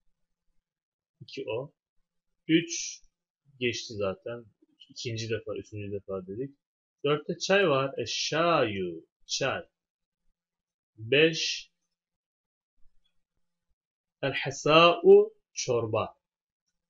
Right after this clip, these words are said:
Altı. El leben. Ayran diyebiliriz. Ayran gibi gözüküyor. Yedi. Kebab.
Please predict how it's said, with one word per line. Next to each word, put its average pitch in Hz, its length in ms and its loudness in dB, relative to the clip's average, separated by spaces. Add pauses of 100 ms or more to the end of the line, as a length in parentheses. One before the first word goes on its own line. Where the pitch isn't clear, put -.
(760)
Altı. 143 560 2 (720)
El 113 300 0
leben. 107 400 0 (1700)
Ayran 135 580 0
diyebiliriz. 95 560 -6
Ayran 107 320 -2
gibi 90 180 -12
gözüküyor. 131 580 -6 (3250)
Yedi. 147 680 4 (300)
Kebab. 135 880 4